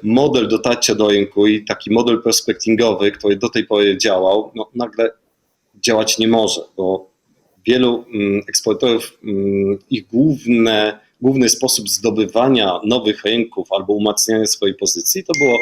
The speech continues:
wystawienie się na targach i jakby czekanie, że pojawią się nowi klienci, spotkanie się z obecnymi,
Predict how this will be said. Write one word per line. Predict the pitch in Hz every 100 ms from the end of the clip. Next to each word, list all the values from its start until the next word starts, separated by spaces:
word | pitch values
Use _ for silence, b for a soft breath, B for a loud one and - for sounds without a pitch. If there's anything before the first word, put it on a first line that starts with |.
| B B -
wystawienie | - - 98 113 107
się | - 98
na | 92 -
targach | 85 80 120 185 214 - b b _ _ _
i | 135 127
jakby | 139 143 131
czekanie, | 127 117 - 120 117
że | 107 104
pojawią | 104 104 104 101
się | 95 95
nowi | 90 90
klienci, | - 139 147 143 - - 110 104 -
spotkanie | - - - 92 90
się | - 95
z |
obecnymi, | 92 101 - 123 127 123 120 113